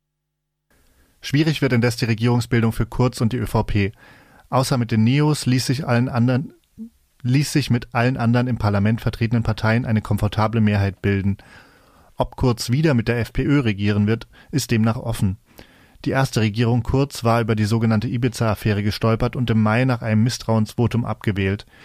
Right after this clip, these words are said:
Der damalige F-P-Ö-Vorsitzende Heinz-Christian Strache hatte bei einem inszenierten Treffen mit einer angeblichen russischen Investorin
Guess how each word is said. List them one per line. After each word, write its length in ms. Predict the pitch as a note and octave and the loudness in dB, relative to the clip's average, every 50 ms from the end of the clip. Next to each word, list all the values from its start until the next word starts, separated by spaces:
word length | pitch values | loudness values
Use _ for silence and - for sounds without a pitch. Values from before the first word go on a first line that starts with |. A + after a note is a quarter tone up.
| - - - - - - - - - | -20 -20 -20 -20 -20 -20 -10 -2 -2
Der 100 | A#2+ G#2+ | 0 2
damalige 480 | A#2+ A#2 C3 C#3+ C#3+ C3+ A#2 A2+ A2 | 2 0 2 2 2 0 0 -2 -4
F-P-Ö-Vorsitzende 1120 | - A2 - _ B2 - B2+ C3 C3+ - - A2 A2 A2+ G#2 A2 A2 - - - A2+ A2+ G2+ | -4 -6 -4 _ -4 0 0 -2 -2 0 0 0 2 2 2 0 -4 -4 -2 0 0 2 2
Heinz-Christian 560 | G#2+ A2+ A#2 - - - A2 - - A#2 G#2+ | 2 0 0 -2 -4 -4 -4 -2 0 -2 0
Strache 520 | G2+ - - - A2+ B2 - - A#2+ C3+ - - - - - - _ | 0 -2 -2 -2 -2 -2 0 -2 -2 -2 -4 -8 -20 -20 -20 -20 _
hatte 220 | - B2+ A#2+ - B2+ | -4 -2 -2 0 0
bei 100 | B2 A#2 | 0 0
einem 260 | A2+ A2+ A2+ A#2 B2+ | 2 2 2 2 2
inszenierten 680 | A2 B2 A2+ - - - A#2 A#2 B2+ D3 - - C3 - | 0 -4 -6 -4 -2 0 2 4 2 2 0 -2 -4 -2
Treffen 320 | - B2+ - - C3+ A#2 | 0 -2 0 0 0 -2
mit 80 | A#2 A#2 | 0 0
einer 180 | A2 G#2 A#2 | 0 -2 0
angeblichen 500 | A2+ A2+ B2 A#2+ B2+ B2 - A#2 - B2 | 0 -2 0 0 0 -2 -2 -4 -2 0
russischen 440 | A#2 A#2+ A#2+ A#2 - - - - B2+ | 0 0 -2 -2 -4 -8 -4 -4 -2
Investorin 760 | B2 A#2+ A2+ G#2+ G#2+ - - - - C3 C3+ B2 C3 B2+ C3 | 2 2 2 2 0 -2 -4 -2 0 0 2 2 0 -2 -2